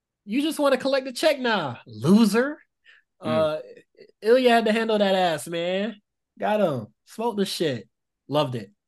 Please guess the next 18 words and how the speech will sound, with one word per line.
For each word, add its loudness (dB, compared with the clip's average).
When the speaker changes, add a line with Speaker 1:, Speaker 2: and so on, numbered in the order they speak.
Speaker 1:
<laughs> -6
Speaker 2:
Loved -8
it. -12
Speaker 1:
I -20
thought -8
it -8
was -10
great. -10
Speaker 2:
No -12
misses. 0
Speaker 1:
Um, -2
yeah, 0
right. -6
Ariana 4
Grace -4
and -4
Carmen -2
Petrovich, -4